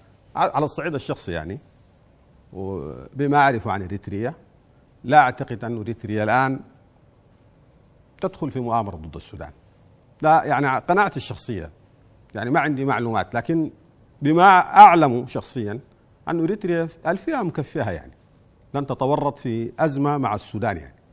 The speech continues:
آه، صحيح في ناس، آه، دارين يوتروا الجو ويش-، وينشئوا حاله من الخوف والرعب وكده،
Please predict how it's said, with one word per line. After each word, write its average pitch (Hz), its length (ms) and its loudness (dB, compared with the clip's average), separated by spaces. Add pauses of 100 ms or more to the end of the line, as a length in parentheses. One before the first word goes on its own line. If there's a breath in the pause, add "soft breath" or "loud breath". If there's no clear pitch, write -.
(760)
آه، 90 280 -8
صحيح 160 380 -4
في 180 100 -2
ناس، 175 380 -2
آه، 113 240 -6
دارين 139 360 -2
يوتروا 139 420 -4
الجو 101 260 -4 (1200)
ويش-، 110 680 -8
وينشئوا 139 440 -2
حاله 143 320 0
من 117 160 -6
الخوف 110 640 -8
والرعب 120 440 -8
وكده، 85 320 -14